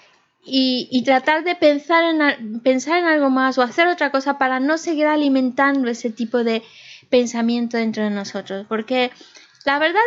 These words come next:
es esa, van a salir surgiendo ese tipo de pensamientos negativos, ese pensamientos de, de rencor, de envidia o de cualquier otra emoción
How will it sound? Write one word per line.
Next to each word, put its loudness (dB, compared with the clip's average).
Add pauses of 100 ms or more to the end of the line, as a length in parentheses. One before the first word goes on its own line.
es -4
esa, -4
van 0
a -4
salir -2
surgiendo -4
ese -6
tipo 0
de 4
pensamientos -2
negativos, 0
ese 0
pensamientos -2
de, 4 (380)
de 4
rencor, 0
de 0
envidia 0
o -2
de 0
cualquier 0
otra 2
emoción -4